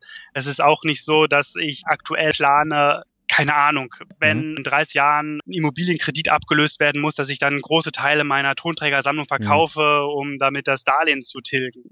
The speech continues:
Speaker 1: Nee, kommt für mich überhaupt nicht in Frage. Es ist aber tatsächlich so, sagt dir Discogs etwas?
Speaker 2: Ja, Discogs sagt mir was. Da checke ich immer, wie viel meine C Ds wert sind.
Speaker 1: Hm, das ist ja genau der Punkt, auf den ich grad hinaus wollte. <laughs>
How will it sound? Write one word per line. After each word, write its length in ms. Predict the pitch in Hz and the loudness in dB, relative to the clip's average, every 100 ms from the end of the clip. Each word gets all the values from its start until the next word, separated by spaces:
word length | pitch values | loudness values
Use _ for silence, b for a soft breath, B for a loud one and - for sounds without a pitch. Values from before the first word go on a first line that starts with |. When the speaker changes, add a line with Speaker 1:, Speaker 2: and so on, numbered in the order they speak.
| - | -6
Speaker 1:
Nee, 300 | 151 160 143 143 | 0 2 0 -6
kommt 200 | - 147 | -14 -10
für 80 | - | -8
mich 120 | 160 | -4
überhaupt 340 | 143 135 160 - | 0 0 0 -4
nicht 140 | 143 | -6
in 100 | 139 | -6
Frage. 480 | - 143 156 143 156 | -2 0 0 -2 -4
Es 180 | - 143 | -2 -2
ist 140 | 170 165 | 0 0
aber 120 | 151 | 0
tatsächlich 520 | 143 - 175 180 175 | -4 -2 -4 -4 -8
so, 240 | 170 165 170 B B B | -2 -2 -2 B B B
sagt 280 | - 160 - | -2 -2 0
dir 120 | 170 | -4
Discogs 640 | 131 - 220 - - 135 - | -4 -2 -2 0 -2 -2 -4
etwas? 520 | 139 147 190 - - _ _ _ _ | -4 0 0 -2 -10 _ _ _ _
Speaker 2:
Ja, 160 | 123 151 - - | 2 2 0 -4
Discogs 380 | 131 - 120 | -4 0 -2
sagt 200 | - 110 | 0 -2
mir 120 | 113 104 | 0 -2
was. 120 | - | 0
Da 120 | 113 | 0
checke 260 | - 139 131 | 2 0 0
ich 120 | - | 0
immer, 260 | 127 120 | 2 2
wie 100 | 113 | 2
viel 180 | 113 123 | 0 0
meine 300 | 120 117 117 | 2 4 2
C 140 | - 104 | -2 -2
Ds 260 | 110 117 | -2 0
wert 200 | 107 107 | 0 0
sind. 200 | - 90 - | -2 -8 -6
Speaker 1:
Hm, 180 | 170 151 | -4 -2
das 180 | 160 - | -2 2
ist 60 | |
ja 60 | 180 | 2
genau 220 | 180 180 | 4 4
der 100 | 180 | 4
Punkt, 180 | - 185 | 2 0
auf 100 | 160 | 2
den 100 | 180 | 0
ich 80 | 165 | 0
grad 140 | 175 | 0
hinaus 320 | 170 131 117 | 0 -4 -4
wollte. 300 | 131 120 139 - | -6 -4 -4 -4
<laughs> 500 | - 180 - 156 | -4 0 2 2